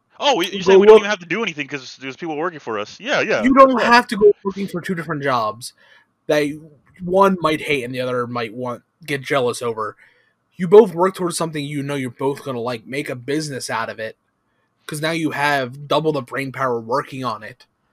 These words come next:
Speaker 1: I'll say the only thing that I see a negative downside is, is the girl scenario. Because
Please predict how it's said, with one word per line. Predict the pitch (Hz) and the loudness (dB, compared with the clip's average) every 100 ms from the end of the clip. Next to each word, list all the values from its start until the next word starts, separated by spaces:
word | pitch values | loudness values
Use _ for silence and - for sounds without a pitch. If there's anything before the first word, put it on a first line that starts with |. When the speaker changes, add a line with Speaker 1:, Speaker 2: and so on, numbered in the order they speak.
| _ | _
Speaker 1:
I'll | 139 175 196 | 0 0 -2
say | - 185 190 208 | -6 -6 -4 -8
the | 202 156 135 - | -14 -20 -14 -8
only | 170 196 214 214 220 214 _ | -6 -6 -10 -12 -12 -14 _
thing | 185 135 101 _ _ _ _ | -6 -6 -8 _ _ _ _
that | 110 107 | -10 -4
I | 117 139 | -2 -4
see | - 147 | -6 -16
a | |
negative | 135 131 139 127 | -10 -8 -8 -8
downside | 127 120 - 101 98 | -8 -10 -12 -12 -12
is, | 101 98 - - _ _ _ _ _ _ _ _ _ 117 | -14 -16 -20 -20 _ _ _ _ _ _ _ _ _ -18
is | 104 | -16
the | 104 | -8
girl | 117 110 | -6 -6
scenario. | - 98 95 90 92 117 _ _ _ _ | -8 -14 -14 -14 -18 -20 _ _ _ _
Because | - 120 - 123 117 101 - | -14 -12 -6 -6 -6 -10 -16